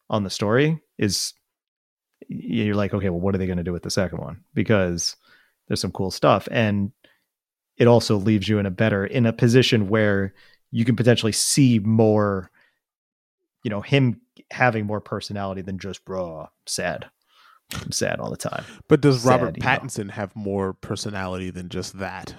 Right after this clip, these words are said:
Speaker 2: <laughs> That's the problem, right?
Speaker 1: Oh, sure he does. Absolutely. Uh, look at Tenet. He was great in Tenet.
Speaker 2: Yeah, he was
Speaker 1: Remember?
Speaker 2: good in Tenet. You're right.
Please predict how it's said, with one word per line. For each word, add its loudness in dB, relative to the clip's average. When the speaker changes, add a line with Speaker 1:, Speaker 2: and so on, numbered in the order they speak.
Speaker 2:
<laughs> -18
That's 0
the -14
problem, 2
right? -6
Speaker 1:
Oh, -6
sure 6
he 4
does. 2
Absolutely. 4
Uh, 8
look 4
at 2
Tenet. 2
He 0
was -4
great 4
in -4
Tenet. -4
Speaker 2:
Yeah, 8
he 10
was 8
Speaker 1:
Remember? -2
Speaker 2:
good 2
in -12
Tenet. -12
You're 0
right. 2